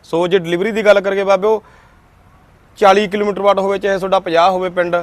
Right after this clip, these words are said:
ਚਾਹੇ ਵੀਹ ਹੋਵੇ, ਚਾਹੇ ਤੀਹ ਹੋਵੇ, ਸੌ ਕਿਲੋਮੀਟਰ ਵੱਟ ਦੇ ਤੱਕ ਵੀ ਆਪਾਂ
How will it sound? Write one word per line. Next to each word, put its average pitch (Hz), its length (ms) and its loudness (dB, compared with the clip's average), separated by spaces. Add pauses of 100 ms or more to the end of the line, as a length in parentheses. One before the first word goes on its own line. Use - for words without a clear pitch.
(220)
ਚਾਹੇ 180 180 0
ਵੀਹ 170 260 -2
ਹੋਵੇ, 196 200 0
ਚਾਹੇ 185 200 -2
ਤੀਹ 180 220 -4
ਹੋਵੇ, 190 180 -2
ਸੌ 196 300 4
ਕਿਲੋਮੀਟਰ 214 400 -2
ਵੱਟ 208 160 4
ਦੇ 196 140 -4 (140)
ਤੱਕ 208 200 0
ਵੀ 226 120 0
ਆਪਾਂ 208 300 2